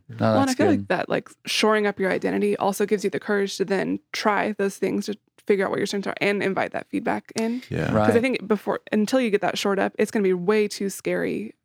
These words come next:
Speaker 2: to try something that you're gonna fail at or to invite honest feedback and to really be vulnerable with people. And I
Speaker 3: Yeah,
Speaker 2: feel like
Speaker 1: Mm.
Speaker 3: that's great.
Speaker 2: that's sort of the
Speaker 1: That's
Speaker 2: missing
Speaker 1: good.
Speaker 2: piece you need for both of those to
Speaker 3: Mm-hmm.
Speaker 2: happen and actually figure out what your strengths are and what you're good at.
Speaker 3: Yeah.
Speaker 1: Yeah.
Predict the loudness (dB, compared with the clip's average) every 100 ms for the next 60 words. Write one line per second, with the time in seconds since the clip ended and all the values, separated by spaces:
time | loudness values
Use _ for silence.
0 | _ -2 -2 0 0 0 -2 -2 0 -2
1 | -2 -4 -4 -4 -2 -2 -4 -12 -8 2
2 | 4 2 -2 -2 0 2 0 0 0 -2
3 | -2 0 0 -2 -2 -2 -2 -4 -4 -4
4 | -2 -2 -4 -6 -8 -6 -6 -2 0 0
5 | 0 -4 -8 -6 0 0 0 -2 0 0
6 | 0 0 0 0 -2 -2 -2 0 0 -2
7 | _ -4 0 2 0 -2 -2 -2 -4 -4
8 | -4 -2 -2 -2 -2 0 0 -2 -4 -2
9 | -2 0 -2 -4 -6 -6 -6 -6 -6 -4
10 | -6 -6 -4 0 0 -2 -8 -6 -4 -4